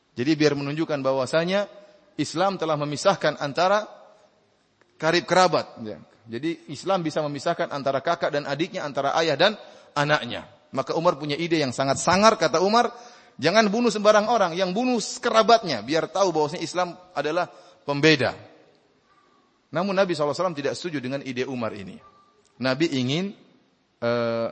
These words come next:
agar ada tawanan-tawanan tersebut ditebus. Ditebus oleh orang-orang kafir, maka akhirnya dijalankan oleh, dan ini, ide ini disetujui oleh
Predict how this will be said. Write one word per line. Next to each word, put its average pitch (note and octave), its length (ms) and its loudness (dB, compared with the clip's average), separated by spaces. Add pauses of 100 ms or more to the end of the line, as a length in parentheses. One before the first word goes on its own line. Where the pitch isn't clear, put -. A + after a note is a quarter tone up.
agar C3 320 -2
ada D3 400 -2 (240)
tawanan-tawanan B2 720 -2
tersebut D3 460 -6
ditebus. G3 680 -2 (640)
Ditebus B2 400 -8
oleh C3+ 200 0
orang-orang C#3 400 0
kafir, C3+ 320 -2
maka A#2 200 -4
akhirnya C#3+ 240 -6
dijalankan C3+ 440 -6
oleh, C#3 160 -6
dan C#3 120 -6
ini, G3 160 -4
ide E3 280 -2
ini G#3 160 0
disetujui E3+ 440 -6
oleh F3 240 0